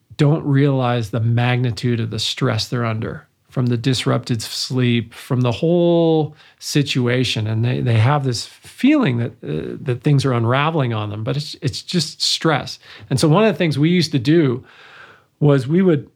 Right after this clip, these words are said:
we would, uh, do date nights, but we would, uh,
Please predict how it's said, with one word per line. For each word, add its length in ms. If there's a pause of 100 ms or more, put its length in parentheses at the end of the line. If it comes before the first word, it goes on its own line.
(540)
we 200
would, 180
uh, 240
do 220
date 260
nights, 460 (460)
but 140
we 260
would, 360 (240)
uh, 240